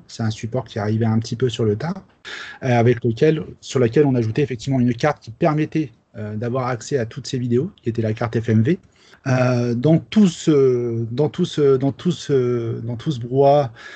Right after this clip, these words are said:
euh, Philips a fait face à un échec qui était quand même assez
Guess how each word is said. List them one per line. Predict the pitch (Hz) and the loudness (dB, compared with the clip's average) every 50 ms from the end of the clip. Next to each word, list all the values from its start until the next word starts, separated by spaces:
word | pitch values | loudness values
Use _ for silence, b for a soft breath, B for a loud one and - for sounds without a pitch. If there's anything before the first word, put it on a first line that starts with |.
| B B B - | B B B -10
euh, | 123 110 113 113 110 | -6 -2 -2 -2 -2
Philips | 107 - - - 139 135 156 156 - - - - - - - | -4 -6 -6 -6 -2 0 0 -2 -2 -4 -12 -12 -12 -12 -8
a | - 117 120 113 110 104 | -6 -2 0 0 0 -2
fait | - - - 120 113 | -4 -2 0 0 0
face | 113 - 143 135 131 113 - - | 2 2 2 2 2 0 -2 -2
à | 120 | -2
un | 110 107 104 107 | 0 2 2 2
échec | 107 110 110 - - 127 120 113 117 _ | 2 2 0 -2 -2 -2 -2 -2 -4 _
qui | - - - 107 - - - 110 | -18 -16 -14 -14 -14 -10 -10 -10
était | 101 - - 101 - | -8 -8 -10 -10 -10
quand | - 101 | -10 -10
même | 101 98 95 98 95 | -10 -8 -8 -8 -8
assez | 98 - - - - 117 107 101 104 | -10 -10 -10 -6 -2 -2 0 0 -2